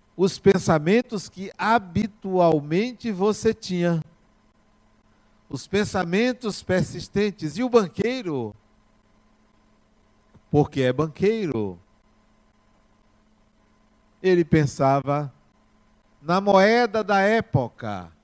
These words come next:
Se eu não me engano, a mensagem é da década de cinquenta. O lastro do mercado financeiro,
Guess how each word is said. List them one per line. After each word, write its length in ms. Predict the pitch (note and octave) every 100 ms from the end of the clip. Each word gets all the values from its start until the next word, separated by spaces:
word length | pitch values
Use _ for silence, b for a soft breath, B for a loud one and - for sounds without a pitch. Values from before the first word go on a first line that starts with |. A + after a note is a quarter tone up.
| _ _ _ _ _ _ _ _ _ _ _ _ _
Se 140 | - E3
eu 60 |
não 80 | D#3+
me 80 | E3+
engano, 240 | F3+ A3
a 40 | E3
mensagem 840 | D3 C3 C#3+ C3+ B2+ A#2+ A#2+ G#2 _ _ _ _ _ _ _ -
é 300 | C3+ C3 A#2+
da 200 | A#2+ A2+
década 520 | B2+ B2+ B2+ A#2 A#2
de 340 | - A2 A2+
cinquenta. 1080 | - - G#2+ - D3+ F3+ E3 - G#2+ F2+ E2 _ _ _ _ _ _ _ _ _ _ _ _ _ _ _ _ _ _ _ _ -
O 160 | G3
lastro 1080 | G#3 F#3 G3 A3+ G#3+ - - - A#2+ A2 F#2 F2+ _ _ _ _ _ _ _ _ _ _ _ _ _
do 140 | C#3+
mercado 500 | E3+ D#3 - E3+ D3+
financeiro, 960 | C#3 D3+ B2+ A2 - D#3 E3 D3+ G#2+ F2+